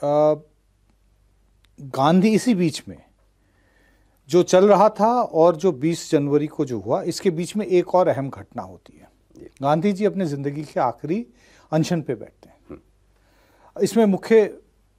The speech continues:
Speaker 1: पहली बात तो ये कि गांधी जी किसी से डिस्कस नहीं करते हैं, ना नेहरू, ना पटेल, ना और कोई थर्ड पार्टी से। इसमें अनशन जो है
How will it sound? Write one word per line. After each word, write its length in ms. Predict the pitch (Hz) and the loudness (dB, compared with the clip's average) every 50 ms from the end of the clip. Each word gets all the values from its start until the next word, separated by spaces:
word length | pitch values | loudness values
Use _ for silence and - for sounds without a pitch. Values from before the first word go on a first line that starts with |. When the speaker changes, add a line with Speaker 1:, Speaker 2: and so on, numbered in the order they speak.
| _ _ _ _ | _ _ _ _
Speaker 1:
पहली 200 | 180 180 190 240 | 4 6 6 6
बात 200 | 220 220 214 214 | 6 6 4 4
तो 80 | 226 226 | 2 2
ये 120 | 226 240 | 2 2
कि 140 | 247 247 240 | 2 0 0
गांधी 300 | 185 175 151 151 160 180 | 0 2 2 2 0 -4
जी 80 | 202 202 | -6 -8
किसी 320 | - - 160 - - 180 | -6 -8 -8 -6 -6 -8
से 380 | - - 226 247 233 - - _ _ _ _ _ - | -4 -2 -2 -2 -2 -4 -8 _ _ _ _ _ -12
डिस्कस 320 | 151 - - - 143 - - | -12 -10 -8 -8 -8 -8 -10
नहीं 180 | 113 90 101 101 | -14 -16 -16 -20
करते 320 | - - 85 _ _ - | -20 -20 -20 _ _ -20
हैं, 100 | - _ _ _ _ _ _ _ _ _ _ _ _ _ _ _ _ _ _ _ _ _ _ _ _ _ _ _ _ 139 | -20 _ _ _ _ _ _ _ _ _ _ _ _ _ _ _ _ _ _ _ _ _ _ _ _ _ _ _ _ -2
ना 200 | 135 147 165 180 | 0 2 2 2
नेहरू, 400 | 180 165 160 175 180 214 220 214 | 2 0 0 0 0 0 -2 -2
ना 200 | 185 147 135 147 | -2 0 0 -2
पटेल, 420 | 147 - 151 - - 185 214 226 | -2 -4 -8 -6 -4 -4 -4 -4
ना 240 | 226 196 170 160 170 | -6 -4 -2 -2 -2
और 260 | 180 - 156 156 160 | -2 -2 -4 -4 -4
कोई 240 | 160 - 156 151 160 | -4 -4 -6 -6 -6
थर्ड 260 | 160 - - 117 110 | -8 -10 -12 -14 -14
पार्टी 380 | - _ - - _ - - 127 | -12 _ -20 -20 _ -20 -20 -20
से। 140 | - - - _ _ _ _ _ _ _ _ _ _ _ _ _ _ _ _ _ _ _ _ _ _ _ _ _ _ _ _ _ _ _ _ _ _ _ _ | -20 -20 -20 _ _ _ _ _ _ _ _ _ _ _ _ _ _ _ _ _ _ _ _ _ _ _ _ _ _ _ _ _ _ _ _ _ _ _ _
इसमें 360 | 208 160 208 247 254 247 240 - - _ _ _ _ _ - | -2 2 4 6 6 6 4 2 -8 _ _ _ _ _ -4
अनशन 360 | 165 175 160 - 226 247 240 | -2 -2 0 2 4 4 6
जो 120 | 220 233 208 | 6 6 6
है 240 | 185 220 254 285 | 6 4 4 2